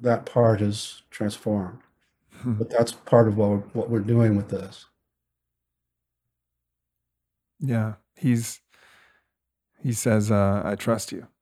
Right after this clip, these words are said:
Speaker 1: Okay,
Speaker 2: You know,
Speaker 1: good.
Speaker 2: he, he's trusting me to invite him when, when it's safe.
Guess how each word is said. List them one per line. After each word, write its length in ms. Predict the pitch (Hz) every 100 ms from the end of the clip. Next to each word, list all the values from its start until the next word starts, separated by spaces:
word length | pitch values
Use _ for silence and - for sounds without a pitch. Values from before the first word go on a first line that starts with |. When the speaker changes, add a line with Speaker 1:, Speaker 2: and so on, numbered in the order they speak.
| _ _ _ -
Speaker 1:
Okay, 200 | 110 -
Speaker 2:
You 60 | 123
know, 180 | 160 113
Speaker 1:
good. 200 | 107 - - _ -
Speaker 2:
he, 180 | - 107
he's 240 | - 110
trusting 440 | - 113 - 117 104
me 100 | 104
to 100 | 107
invite 360 | 107 110 101
him 140 | 110 107
when, 340 | 110 107 110 -
when 180 | 113 110
it's 140 | -
safe. 360 | 113 107 107